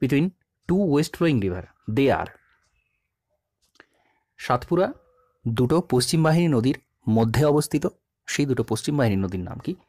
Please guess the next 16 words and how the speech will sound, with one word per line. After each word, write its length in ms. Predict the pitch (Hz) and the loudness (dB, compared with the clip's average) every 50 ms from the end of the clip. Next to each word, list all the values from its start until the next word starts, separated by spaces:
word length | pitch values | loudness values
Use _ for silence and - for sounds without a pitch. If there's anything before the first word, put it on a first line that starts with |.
| _ _ _ _ _ _ | _ _ _ _ _ _
তো 80 | 113 | -6
অত্যন্ত 180 | 110 131 139 143 | -4 -2 0 0
সহজ 320 | 131 - - 127 139 160 175 | 0 2 2 2 2 2 0
একটা 180 | 160 - 156 | -2 -4 -6
প্রশ্ন। 320 | 147 - 135 - - 151 - - _ _ _ _ _ _ _ _ _ _ _ _ _ _ _ _ _ _ _ _ _ _ _ _ _ | -6 -6 -8 -6 -6 -10 -10 -10 _ _ _ _ _ _ _ _ _ _ _ _ _ _ _ _ _ _ _ _ _ _ _ _ _
আমরা 140 | - 110 110 | -6 -4 -2
জানি 180 | 107 123 147 151 | 0 0 -2 0
বিন্ধ্য 300 | 123 123 123 131 139 143 | 0 0 2 2 0 0
পর্বত 340 | - 139 127 127 135 127 117 | 0 0 0 0 -2 -2 -2
রয়েছে 320 | 117 113 - - 135 - _ _ | -4 -4 -4 -8 -10 -10 _ _
ওপরে 260 | 107 - - 107 - - - _ _ _ _ _ _ _ _ _ | -8 -4 -2 -4 -4 -4 -8 _ _ _ _ _ _ _ _ _
এবং 220 | 117 110 117 127 127 _ _ | -2 -2 -2 -4 -6 _ _
সাতপুরা 480 | - - 120 107 - - - 143 131 | -6 -4 -4 -4 -4 -4 -2 -2 0
রয়েছে, 260 | 110 104 98 - - 113 - _ _ _ _ 110 | 0 -2 -6 -6 -8 -12 -12 _ _ _ _ -2
দুটোই 280 | 113 113 127 131 175 - _ _ _ _ | -2 0 0 0 -2 -4 _ _ _ _
হোস্ট। 500 | - - - 139 131 - - - - | -8 -2 0 0 2 0 -2 -6 -10